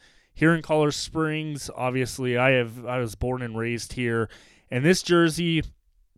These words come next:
again, is a baby blue representing the blue Colorado Springs skies. And then, of course, it says the Springs on it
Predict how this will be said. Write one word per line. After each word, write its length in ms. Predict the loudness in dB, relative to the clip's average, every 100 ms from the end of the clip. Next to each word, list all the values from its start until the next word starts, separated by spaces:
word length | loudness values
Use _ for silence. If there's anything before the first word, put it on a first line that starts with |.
| _ _ _ _ -8
again, 380 | -4 4 6 6
is 320 | 4 0 -2
a 400 | -2 0 0 -2 -6 _
baby 360 | 2 2 2 -2
blue 460 | 0 2 4 4
representing 800 | 2 -2 -2 -4 -4 -4 -4 -6 -6
the 340 | -4 -4 -6 -12 _ -20
blue 920 | -12 -6 -4 6 8 8 4 0 -4 -8 _ _ -6
Colorado 560 | 2 4 4 2 -4
Springs 440 | -10 -10 -10 -12 -12
skies. 800 | -8 -2 0 2 0 -2 -8 -16 _ _ _ -10
And 160 | -4
then, 120 | -2
of 100 | -2
course, 380 | -2 0 0 0
it 100 | -6
says 420 | -2 -2 -2 -4 -10
the 140 | -8 -6
Springs 720 | -6 -2 2 4 2 -2 -6
on 280 | -2 -2 0
it 320 | -4 -8